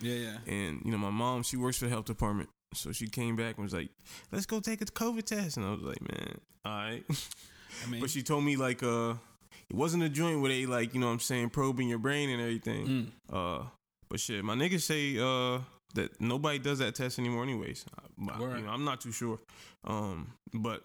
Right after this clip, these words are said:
Speaker 2: I know for a fact they didn't do that type of test. Like, they just did, like, the inside of, uh, my nose, like,
Speaker 1: Oh,
Speaker 2: five
Speaker 1: okay.
Speaker 2: seconds on each side. Um,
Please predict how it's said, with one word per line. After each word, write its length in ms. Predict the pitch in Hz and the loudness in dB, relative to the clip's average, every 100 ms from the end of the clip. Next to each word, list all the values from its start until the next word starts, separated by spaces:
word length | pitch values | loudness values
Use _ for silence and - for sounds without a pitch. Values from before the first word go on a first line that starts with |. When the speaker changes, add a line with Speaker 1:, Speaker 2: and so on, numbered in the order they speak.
| - | -4
Speaker 2:
I 60 | 135 | -2
know 100 | 139 | -2
for 80 | 131 | 0
a 20 | |
fact 220 | 139 127 | 0 2
they 100 | 127 | 2
didn't 200 | 135 120 | 2 0
do 120 | 117 113 | 2 0
that 100 | 104 | 0
type 140 | 120 | -2
of 60 | 107 | -2
test. 220 | 120 113 | -2 -2
Like, 80 | - | -2
they 80 | 113 | -2
just 220 | 117 113 107 | -2 -4 -2
did, 160 | 110 | -2
like, 200 | 104 78 | -2 -4
the 160 | - - | -6 -4
inside 480 | 117 117 123 123 120 | -4 -2 -4 -4 -4
of, 160 | 117 120 | -4 -2
uh, 280 | 117 117 120 _ - _ _ | -2 -2 -6 _ -20 _ _
my 100 | 107 | -6
nose, 460 | 113 127 131 131 - _ - _ _ | -2 -2 -2 -6 -10 _ -20 _ _
like, 200 | 87 85 | -6 -6
Speaker 1:
Oh, 20 | 110 | -4
Speaker 2:
five 260 | 117 113 117 | -2 -2 -2
Speaker 1:
okay. 40 | |
Speaker 2:
seconds 240 | 120 117 | -4 -2
on 60 | 117 | -2
each 120 | 117 | -2
side. 300 | - 127 123 - - - _ _ - | -2 -4 -6 -10 -20 -20 _ _ -10
Um, 420 | 110 98 98 90 | -6 -4 -6 -8